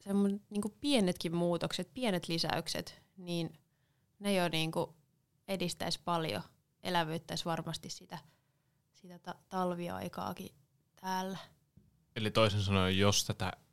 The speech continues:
Speaker 2: podcastia nyt kuuntelee joku Savol-, joku ihminen, joka pystyy päättämään näistä asioista, niin yksi semmonen, mitä kaikki me halutaan, niin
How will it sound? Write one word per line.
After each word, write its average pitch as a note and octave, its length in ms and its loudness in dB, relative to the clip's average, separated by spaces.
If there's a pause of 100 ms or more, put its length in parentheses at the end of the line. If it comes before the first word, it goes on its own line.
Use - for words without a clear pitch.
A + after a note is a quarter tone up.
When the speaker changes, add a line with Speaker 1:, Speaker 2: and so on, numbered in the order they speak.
(140)
Speaker 2:
podcastia A#2 520 4
nyt A#2 180 6
kuuntelee A2 540 6
joku A#2+ 340 4
Savol-, G#2+ 720 2 (160)
joku D#3+ 300 6
ihminen, D3 400 8
joka A2+ 160 2
pystyy C3+ 360 2
päättämään F#2+ 640 2
näistä - 300 -8
asioista, - 600 -4
niin G2+ 180 -2
yksi - 260 2
semmonen, B2+ 400 6
mitä C3+ 320 0 (140)
kaikki C3+ 360 4
me C3+ 100 6
halutaan, G#2 640 2
niin G#2 200 4